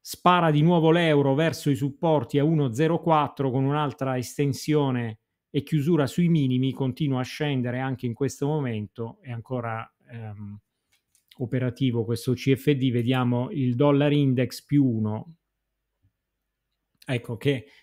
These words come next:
si riestende verso l'alto e buca il massimo precedente. Quindi lo, il, il dollaro chiaramente, eh, nelle situazioni di confusione fa da, fa lui da bene rifugio. È, è molto frequente che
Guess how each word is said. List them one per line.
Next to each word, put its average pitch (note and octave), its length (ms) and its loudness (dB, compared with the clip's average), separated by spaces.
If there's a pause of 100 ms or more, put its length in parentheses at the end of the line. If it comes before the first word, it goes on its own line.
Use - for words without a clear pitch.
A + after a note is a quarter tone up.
(200)
si E3+ 240 2
riestende D#3+ 600 4
verso D#3 340 0
l'alto C3 500 2
e D3 160 0
buca C3+ 560 -2
il D3 160 0
massimo C#3+ 480 -2
precedente. B2+ 680 -2
Quindi B2+ 280 2
lo, D3+ 380 2
il, C3+ 200 0
il C3+ 240 0
dollaro C#3+ 420 2
chiaramente, B2+ 760 -4
eh, A#2 760 -6
nelle C3 320 0
situazioni C3+ 800 0
di A#2+ 300 -2
confusione B2+ 800 -2
fa B2 280 -6
da, A2+ 300 -6 (520)
fa C#3 140 -2
lui C#3+ 280 6
da A#2+ 140 0
bene B2+ 240 4
rifugio. A#2+ 680 0
È, A#2+ 200 -6
è A#2 240 -8
molto C#3+ 340 4
frequente B2+ 600 -2
che A2+ 380 -8